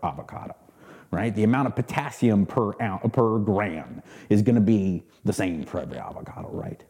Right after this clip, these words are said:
But the size of that pit and the density of that skin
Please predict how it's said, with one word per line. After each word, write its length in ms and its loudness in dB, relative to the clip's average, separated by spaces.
But 100 2
the 80 -4
size 520 2
of 180 6
that 320 4
pit 400 0
and 140 4
the 60 6
density 500 6
of 120 6
that 200 0
skin 540 0